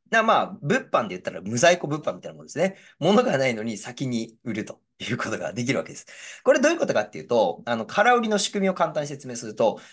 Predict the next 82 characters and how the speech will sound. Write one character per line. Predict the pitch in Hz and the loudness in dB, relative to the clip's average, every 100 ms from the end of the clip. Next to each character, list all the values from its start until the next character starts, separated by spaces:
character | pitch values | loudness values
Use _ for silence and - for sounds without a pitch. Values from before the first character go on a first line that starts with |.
| - | -2
証 | - 339 - | 2 2 2
券 | 320 294 | 2 4
会 | 277 208 | 2 2
社 | 127 | 0
に | 113 95 | -2 -6
自 | 107 | -4
分 | 143 196 190 | 0 2 2
の | 175 | 2
お | 160 | 2
金 | 156 143 | 2 2
を | |
預 | 123 - | -2 -6
け | |
ま | 113 | -14
す | - | -12
ね。 | 113 | -12
例 | 135 123 | -4 -4
え | |
ば | 82 | -2
百 | 117 - 107 | -6 -4 -2
万 | 85 82 | -2 -4
円。 | 76 - _ - - | -10 -12 _ -20 -4
で、 | 139 | 0
そ | 233 | 4
の | 254 247 | 4 4
百 | 220 226 277 | 0 0 4
万 | 269 269 | 6 6
円 | 254 | 6
を | |
担 | 240 262 240 | 4 2 2
保 | 214 | -4
に、 | 120 - 80 - - - | -6 -6 -8 -14 -20 -10
証 | - 233 254 | 2 4 6
券 | 262 240 | 4 6
会 | 220 175 | 4 2
社 | |
か | - 101 | -2 -4
ら | - | -4
株 | - 170 214 | -6 2 2
を | 196 | 2
借 | 160 139 | 0 -2
り | |
る | 131 | -2
ん | 95 | -4
で | |
す | - | -10
よ。 | - _ _ _ _ _ _ | -16 _ _ _ _ _ _
で、 | 127 | -2
証 | 175 | 0
券 | 185 185 | 2 2
会 | 170 | 2
社 | |
が | 185 | -2
い | |
っ | 190 | -2
ぱ | 147 | -2
い | |
株 | - 131 139 | -2 -2 0
持 | 143 | 0
っ | 143 | -2
て | - | -12
る | - | -6
ん | |
で、 | 135 139 | -2 -2
そ | - 185 | 0 0
の | 190 | 2
株 | 202 196 226 | 2 2 4
を | 208 - - | 2 0 -12
百 | - 151 180 | -8 -2 0
万 | 175 175 | 2 2
円 | 165 | 0
を | 165 | 0
担 | 160 - | -2 -2
保 | 120 | -6
に | 208 175 - _ _ | -4 -4 -8 _ _
借 | - 113 | -6 -4
り | |
る | 104 | -2
わ | - | -6
け | |
で | - | -8
す。 | - | -16